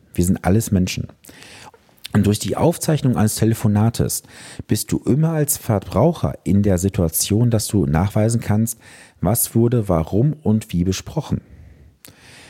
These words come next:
Also ich persönlich, wie gesagt, sehe das Thema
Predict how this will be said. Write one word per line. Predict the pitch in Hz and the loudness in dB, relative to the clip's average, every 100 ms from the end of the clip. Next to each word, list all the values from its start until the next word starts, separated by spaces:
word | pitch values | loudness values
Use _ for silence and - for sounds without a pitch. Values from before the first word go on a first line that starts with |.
| - | -14
Also | - 95 | -2 0
ich | 110 - | 2 0
persönlich, | 110 117 143 151 - | 0 2 4 2 2
wie | 123 | 2
gesagt, | 120 120 - - - | 4 2 -4 -12 -2
sehe | 98 | 0
das | 107 107 | 2 0
Thema | - 98 - | -2 -2 -2